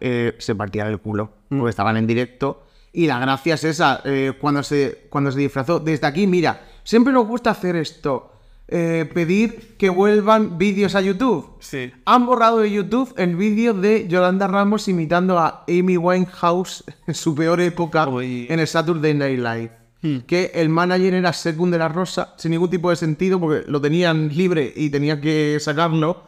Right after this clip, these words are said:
Speaker 2: Hmm.
Speaker 1: Y ahí, <laughs> Yolanda Ramos haciendo como que está hablando en inglés todo el
Speaker 2: Sí.
Speaker 1: rato,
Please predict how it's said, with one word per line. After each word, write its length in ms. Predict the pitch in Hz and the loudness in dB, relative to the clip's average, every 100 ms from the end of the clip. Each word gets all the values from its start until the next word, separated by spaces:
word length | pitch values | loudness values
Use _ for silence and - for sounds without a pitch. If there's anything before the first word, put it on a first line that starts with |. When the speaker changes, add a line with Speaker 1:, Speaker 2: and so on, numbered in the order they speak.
| - | -6
Speaker 2:
Hmm. 140 | 151 147 - _ _ | -6 -6 -12 _ _
Speaker 1:
Y 140 | - 165 | -2 2
ahí, 460 | 156 185 190 - - | 2 2 -2 -8 -16
<laughs> 1300 | 151 - _ _ _ _ _ _ _ _ _ _ _ | -16 -18 _ _ _ _ _ _ _ _ _ _ _
Yolanda 360 | 160 147 160 180 | -2 0 2 2
Ramos 320 | 170 175 156 | 2 2 0
haciendo 340 | 143 170 175 147 | -2 0 0 0
como 180 | 143 | -2
que 60 | 127 | -2
está 160 | 123 151 | -2 -2
hablando 240 | 156 156 | 0 0
en 60 | 156 | 0
inglés 640 | 151 151 165 160 - - | 0 0 -2 -4 -8 -6
todo 160 | 156 151 | -2 0
el 60 | |
Speaker 2:
Sí. 60 | 139 | 0
Speaker 1:
rato, 500 | 160 160 151 147 - | -2 -2 -4 -4 -8